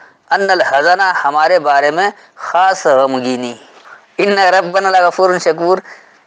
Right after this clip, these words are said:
"इन्ना", बेशक, "रब्बना", हमारा रब, "लगफ़ूरुन शकूर", ये मुरक्कब तौसीफ़ी है, तो ज़रूर कदर से हिफाजत करने वाला है। गफूर हिफाजत और शकूर कदर करने वाला,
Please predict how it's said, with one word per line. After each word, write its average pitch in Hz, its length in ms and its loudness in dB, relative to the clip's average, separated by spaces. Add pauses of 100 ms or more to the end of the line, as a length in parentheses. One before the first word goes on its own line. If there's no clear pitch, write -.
"इन्ना", 202 360 0
बेशक, 180 440 0 (640)
"रब्बना", 180 460 0
हमारा 165 380 0
रब, 180 360 0 (360)
"लगफ़ूरुन 170 640 0
शकूर", 180 460 0
ये 175 420 2 (200)
मुरक्कब 151 400 -4
तौसीफ़ी 165 480 0
है, 185 180 2 (420)
तो 160 100 2
ज़रूर 160 560 0 (720)
कदर 175 260 0
से 190 140 -2
हिफाजत 151 360 0
करने 143 260 -2
वाला 123 260 2
है। 117 160 -4 (300)
गफूर 165 580 -2
हिफाजत 151 540 0
और 160 120 2
शकूर 156 440 -2 (140)
कदर 147 240 -2
करने 143 240 0
वाला, 143 260 2